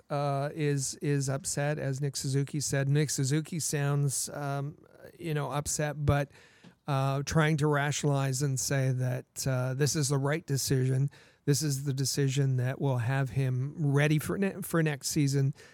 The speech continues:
And, uh, they're ta-, trying to come to grips with that because, you know, it's, it's, um, he has provided, uh, the lion's share of the offense, and it's going to be, uh, tough the rest of the season without a Cole Caulfield.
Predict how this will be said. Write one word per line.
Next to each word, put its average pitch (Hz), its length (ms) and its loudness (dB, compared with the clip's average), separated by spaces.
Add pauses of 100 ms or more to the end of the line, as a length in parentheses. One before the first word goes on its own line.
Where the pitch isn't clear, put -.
(260)
And, 135 420 2
uh, 131 500 0
they're 135 140 0
ta-, 151 340 -2
trying 165 200 2
to 147 60 -2
come 151 200 4
to 139 80 0
grips 147 340 0
with 147 160 2
that 170 220 0
because, 233 580 -2
you 180 140 -10
know, 180 160 -6
it's, 190 220 -4
it's, 165 560 -2
um, 143 340 2 (300)
he 160 160 6
has 156 140 4
provided, 147 680 4 (200)
uh, 131 100 -2
the 143 100 -4
lion's 147 380 0
share 143 240 2
of 135 80 2
the 135 120 2
offense, 131 560 -2
and 127 120 0
it's 123 140 -4
going 139 240 2
to 131 60 2
be, 127 300 2 (440)
uh, 135 220 -4
tough - 380 -2
the 151 100 2
rest 135 300 2
of 135 100 0
the 131 100 -2
season 127 460 0
without 131 500 -2
a 127 60 -6
Cole 117 220 0
Caulfield. - 560 -6